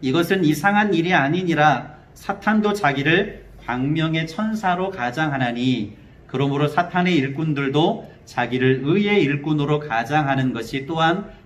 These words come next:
대단한 일이 아니니라. 그들의 마지막은 그 행위대로 되리라."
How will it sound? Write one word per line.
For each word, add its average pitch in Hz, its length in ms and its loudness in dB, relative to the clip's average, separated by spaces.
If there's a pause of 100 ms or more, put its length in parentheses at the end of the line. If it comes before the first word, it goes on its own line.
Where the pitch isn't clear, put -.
대단한 135 580 0
일이 123 200 -4
아니니라. 127 680 0 (360)
그들의 135 340 -2
마지막은 151 840 0 (160)
그 120 280 -6
행위대로 196 720 -4
되리라." 104 680 -10